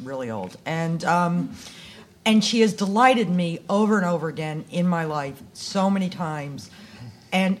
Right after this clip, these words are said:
I always wonder why people who are successful in one field feel they must do a show in an art gallery. I feel that way, like, when rock stars show their paintings, like, you're already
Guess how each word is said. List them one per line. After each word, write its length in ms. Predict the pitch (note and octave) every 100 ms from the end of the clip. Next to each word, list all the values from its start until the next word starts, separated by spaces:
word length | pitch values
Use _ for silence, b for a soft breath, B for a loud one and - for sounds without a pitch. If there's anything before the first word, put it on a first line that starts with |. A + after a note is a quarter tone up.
| -
I 120 | G#3+
always 380 | C#4 E4 E4+ -
wonder 560 | G#3+ G#3 D#3+ A#2+ B2 A#2 - _ -
why 400 | D#3+ F#3+ G#3+ G#3+
people 300 | G#3 F3 D3+
who 100 | E3
are 80 | D#3+
successful 640 | - - G#3+ G#3+ - G#3
in 220 | - E3
one 180 | D#3 D#3
field 420 | D3+ C#3 B2+ A#2+ - _
feel 300 | - E3 D#3+
they 160 | D3+ D3
must 260 | D#3+ D#3+
do 120 | E3
a 40 | D3
show 400 | - C#3 C3+ C3
in 80 | C3+
an 140 | C3+ A#2
art 200 | A2+ -
gallery. 420 | E2+ C2 - - B B B F3
I 60 |
feel 240 | F3+ G#3+ A3
that 140 | G#3
way, 160 | F#3+ F#3
like, 300 | E3+ E3+ - - B
when 220 | B D3+ C#3
rock 320 | C3+ G3 -
stars 360 | - G#3+ G#3
show 220 | G3+ G#3 G3+
their 140 | F#3+
paintings, 640 | - D3 C#3 D#3 D3+ D3+ C#3
like, 160 | C#3+ - B B B
you're 160 | G3+ -
already 600 | C4+ A3+ G3 G#3 G3+